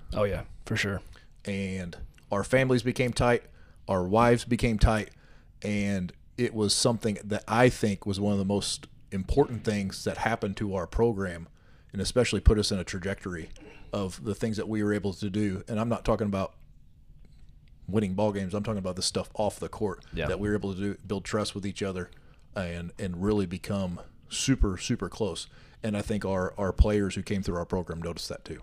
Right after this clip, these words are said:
Speaker 1: Yeah. Well, a-, and I think the importance of the, uh, social aspect of that too, for us in that time period, like, you were the only person that worked in the school
Speaker 2: Yeah.
Speaker 1: that was on staff.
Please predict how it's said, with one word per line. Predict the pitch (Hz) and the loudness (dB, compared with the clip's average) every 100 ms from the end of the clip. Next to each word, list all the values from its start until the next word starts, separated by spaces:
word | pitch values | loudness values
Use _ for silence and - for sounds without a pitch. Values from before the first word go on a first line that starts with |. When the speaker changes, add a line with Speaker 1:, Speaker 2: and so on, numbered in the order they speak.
| - | -6
Speaker 1:
Yeah. | - 90 - | -4 -4 -2
Well, | - 143 135 | 4 6 6
a-, | 147 - | 0 -2
and | 165 147 131 - - | 2 2 0 -4 -4
I | |
think | - - 185 - - - - - - - | 2 6 6 6 -6 -16 -20 -20 -20 -6
the | 143 135 | 2 2
importance | 113 147 135 123 | 6 4 4 0
of | 113 107 120 | -2 -4 0
the, | 123 123 | 2 2
uh, | 117 113 107 104 - - - - - | 2 0 -2 -4 -10 -16 -20 -20 -14
social | - - 131 120 110 | -2 6 6 6 4
aspect | 113 - 113 117 | 2 2 -2 -2
of | 104 | -2
that | 110 - | -4 2
too, | 127 117 - - - - - - - | 2 2 -4 -16 -14 -16 -16 -14 -10
for | - 123 107 | -2 0 2
us | 123 - | 4 4
in | 131 | 2
that | 117 123 - - - - | 2 0 -4 -18 -20 4
time | - 123 131 | 6 6 2
period, | 117 117 110 107 107 - - | 2 2 2 0 -8 -14 0
like, | 139 113 - - - | 2 2 -2 -20 -10
you | 127 156 | 10 12
were | 165 | 12
the | 120 | 10
only | 131 131 | 6 6
person | - 123 110 | 6 4 2
that | 92 | -2
worked | 107 113 | -2 -2
in | 95 | -4
the | |
school | 87 - 98 85 - | -6 -4 -6 -6 -6
Speaker 2:
Yeah. | 95 | -2
Speaker 1:
that | 131 | 4
was | 123 | 4
on | 113 | 4
staff. | 104 107 90 85 | 2 2 0 -2